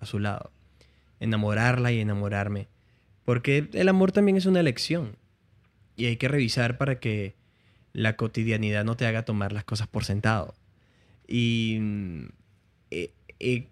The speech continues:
he crecido tanto y sé que, que ella también. Hemos crecido juntos como, como pareja, como seres humanos,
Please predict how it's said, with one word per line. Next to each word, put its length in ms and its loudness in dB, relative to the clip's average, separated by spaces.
he 160 -4
crecido 460 4
tanto 520 2
y 180 -4
sé 200 -4
que, 460 -2
que 100 -4
ella 180 -2
también. 420 0
Hemos 240 -4
crecido 440 -2
juntos 460 0
como, 400 -2
como 220 -6
pareja, 440 -6
como 200 -6
seres 220 -6
humanos, 420 -4